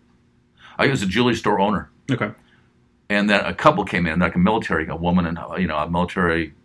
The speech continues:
Speaker 1: younger guy, and he wanted to buy a wedding, uh, engagement ring for his young bride, and they liked the ring and couldn't afford it. He just wit-, he said Paul Walker was just witnessing this.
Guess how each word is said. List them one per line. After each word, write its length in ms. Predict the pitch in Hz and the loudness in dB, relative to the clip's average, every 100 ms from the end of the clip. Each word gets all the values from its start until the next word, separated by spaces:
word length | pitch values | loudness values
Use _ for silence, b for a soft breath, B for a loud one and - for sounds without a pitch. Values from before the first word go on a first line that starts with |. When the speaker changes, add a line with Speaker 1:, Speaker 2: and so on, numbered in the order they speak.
| - | -8
Speaker 1:
younger 280 | 85 87 82 | -4 -2 -2
guy, 300 | 82 78 82 | -2 0 0
and 260 | 82 78 - b b | -2 -6 -14 b b
he 80 | - | -2
wanted 240 | 95 92 | 4 4
to 60 | 92 | 4
buy 160 | 82 82 | 2 2
a 100 | 80 | 0
wedding, 360 | 82 92 92 92 | -2 0 0 -2
uh, 380 | 80 78 78 78 | -4 -6 -8 -10
engagement 400 | 82 85 92 92 | -10 -4 -4 -4
ring 160 | 78 78 | -8 -10
for 160 | 80 78 | -6 -6
his 200 | 78 - | -6 -10
young 300 | 90 80 85 - - - _ | -8 -4 -6 -8 -20 -20 _
bride, 300 | 101 98 95 | -4 -2 -2
and 140 | 80 76 b b b b | -6 -14 b b b b
they 100 | 87 | -2
liked 240 | 87 90 90 | 2 2 0
the 100 | 82 | -2
ring 260 | 90 95 | 0 2
and 220 | 80 73 - | 0 -6 -8
couldn't 240 | 98 80 | -6 -6
afford 300 | 73 104 98 | -6 -2 -2
it. 80 | 65 | -4
He 100 | 110 | -8
just 180 | 190 185 | -6 -4
wit-, 240 | 98 120 | -2 -2
he 120 | 90 87 | -2 -4
said 260 | 98 87 | -4 -6
Paul 180 | - 143 | -6 -6
Walker 160 | 147 104 | -4 -6
was 80 | 92 | -6
just 160 | 87 | -6
witnessing 480 | 82 - - - 69 | -6 -6 -8 -18 -18
this. 280 | 67 - - | -18 -20 -20